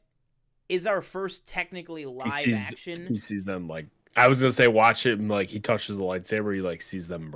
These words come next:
Speaker 2: him, like, murdering <laughs> everybody.
Speaker 1: Yeah,
Speaker 2: He's
Speaker 1: or,
Speaker 2: like,
Speaker 1: or,
Speaker 2: "Oh, maybe
Speaker 1: like,
Speaker 2: this guy's
Speaker 1: even,
Speaker 2: bad."
Speaker 1: you know,
Speaker 2: <laughs>
Speaker 1: is this really, I mean, we know Acolyte's coming, but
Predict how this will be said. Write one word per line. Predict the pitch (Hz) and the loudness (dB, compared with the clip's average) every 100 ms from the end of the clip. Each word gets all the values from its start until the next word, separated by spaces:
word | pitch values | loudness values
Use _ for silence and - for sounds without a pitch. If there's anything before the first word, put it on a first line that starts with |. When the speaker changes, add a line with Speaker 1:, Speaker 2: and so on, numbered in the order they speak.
| 58 | -10
Speaker 2:
him, | 104 90 | -8 -8
like, | 85 80 80 | -8 -10 -14
murdering | 76 80 90 - | -16 -14 -14 4
<laughs> | |
everybody. | 170 - 156 131 127 131 143 143 | 4 6 0 6 6 8 4 4
Speaker 1:
Yeah, | 185 - 247 - | -2 -2 0 2
Speaker 2:
He's | 123 | 2
Speaker 1:
or, | 104 | 2
Speaker 2:
like, | 98 87 | 0 2
Speaker 1:
or, | |
Speaker 2:
"Oh, | 107 98 | 4 2
maybe | 117 127 | 2 2
Speaker 1:
like, | 123 | 2
Speaker 2:
this | 110 | 2
guy's | 113 107 | 2 2
Speaker 1:
even, | 110 | 2
Speaker 2:
bad." | 101 98 101 - - | 0 -2 -4 -10 -14
Speaker 1:
you | 220 | -2
know, | 220 185 180 170 | 2 2 0 -8
Speaker 2:
<laughs> | - - - - - - _ - | -12 -12 -18 -20 -20 -20 _ -6
Speaker 1:
is | 240 190 180 | -4 -8 -8
this | 247 - | -8 -8
really, | 170 190 240 247 170 156 _ | -10 -8 -8 -10 -14 -20 _
I | 196 | -6
mean, | 196 185 | -4 -6
we | 180 | -6
know | 180 190 180 | -2 0 0
Acolyte's | 160 202 220 165 156 | -2 -4 -4 -6 -6
coming, | 175 151 151 | -8 -8 -6
but | 151 139 | -6 -6